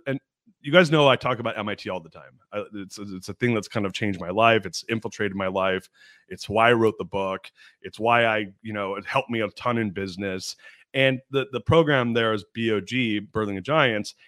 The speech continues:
and there's a graduate program that I'm actually chairing this year called, m-,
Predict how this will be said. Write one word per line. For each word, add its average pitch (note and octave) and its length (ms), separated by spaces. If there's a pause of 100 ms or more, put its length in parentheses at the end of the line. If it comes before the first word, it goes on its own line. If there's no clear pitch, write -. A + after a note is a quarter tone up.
(140)
and A#2 80
there's A#2 140
a A#2 100
graduate C#3+ 560
program G2+ 500
that A2 120
I'm A2+ 120
actually A2+ 200
chairing D3 320
this A2 160
year G2+ 280 (300)
called, A2+ 400 (520)
m-, A2+ 160